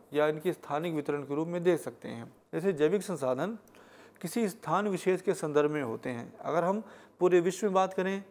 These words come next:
तो भारत में जैविक संसाधन अलग तरीके के हैं। भारत के जैविक संसाधनों की बात करें तो हो सकता है किसी प्रदेश विशेष में विशिष्ट प्रकार के जैविक संसाधन मिल रहे हों, इसीलिए ये हमस्त, अ, हमेशा जो हैं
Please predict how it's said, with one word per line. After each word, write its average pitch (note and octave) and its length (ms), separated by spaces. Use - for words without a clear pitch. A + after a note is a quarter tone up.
तो E3+ 100
भारत B2+ 360
में D3 140
जैविक C#3+ 260
संसाधन C#3 420
अलग C#3+ 260
तरीके C#3 300
के C#3 120
हैं। C3+ 280
भारत D3 320
के A#3 100
जैविक G#3 280
संसाधनों G3 480
की G3+ 100
बात D#3+ 240
करें G#3+ 160
तो F#3+ 80
हो D3+ 180
सकता E3+ 320
है F3 100
किसी F3 260
प्रदेश E3+ 600
विशेष C3+ 460
में F#3 240
विशिष्ट G#3 340
प्रकार C#3+ 340
के D3 120
जैविक C3 320
संसाधन A#2+ 460
मिल B2+ 160
रहे B2 180
हों, D#3 180
इसीलिए F3+ 460
ये C#3 60
हमस्त, C#3+ 400
अ, C3+ 320
हमेशा F3 420
जो E3+ 100
हैं G3+ 280